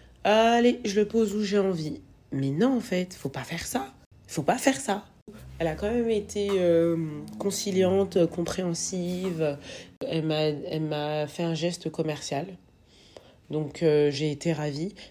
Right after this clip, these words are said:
Mais franchement, ok, c'est cool le geste commercial. Mais la prochaine commande, je n'ai pas envie de me retrouver à faire du tourisme dans ma propre ville.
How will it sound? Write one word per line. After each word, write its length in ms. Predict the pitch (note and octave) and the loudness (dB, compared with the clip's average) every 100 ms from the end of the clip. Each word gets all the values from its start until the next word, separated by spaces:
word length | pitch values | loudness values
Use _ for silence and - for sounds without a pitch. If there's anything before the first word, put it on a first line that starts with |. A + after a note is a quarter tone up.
| - | -2
Mais 240 | D#3+ D#3+ - | 4 4 2
franchement, 680 | - E3 - F3+ F3+ G3+ - _ _ - - _ - | -2 -4 -2 0 0 -2 -10 _ _ -20 -20 _ -6
ok, 200 | E3 F3+ | -2 0
c'est 160 | E3 D3+ | 0 -2
cool 160 | - D#3+ | -2 -2
le 80 | |
geste 240 | C#3 D3 - | 0 -2 -4
commercial. 520 | C#3 D3+ - C#3+ C#3 - - - | -2 -2 0 -2 -4 -10 -4 8
Mais 80 | D#3+ | 10
la 100 | D#3+ | 10
prochaine 380 | - F3+ F3+ E3+ | 6 4 4 4
commande, 360 | E3 F3+ F#3+ F3 | 4 4 2 -2
je 180 | C3+ | -2
n'ai 340 | D#3 D3 C3+ - - | 0 2 0 -4 -8
pas 200 | F3 E3 | -6 -6
envie 340 | D3+ D3+ C#3 F3+ | -6 -8 -6 -4
de 140 | D#3 | -4
me 180 | D3 C#3+ | -4 -4
retrouver 580 | C3 D#3 - - D3+ D#3 - - - | -6 -8 -10 -8 -6 -6 -10 -14 -10
à 60 | |
faire 240 | D#3 E3 D#3 | -2 0 0
du 140 | C#3+ | -6
tourisme 560 | - D#3 D#3+ D#3+ D#3 C#3 - - - | -8 -4 -4 -4 -6 -8 -12 -8 -2
dans 80 | |
ma 140 | D#3 C#3 | -2 -2
propre 400 | - - - D#3+ | -4 -10 -6 -8
ville. 260 | D3 D#3 | -4 -6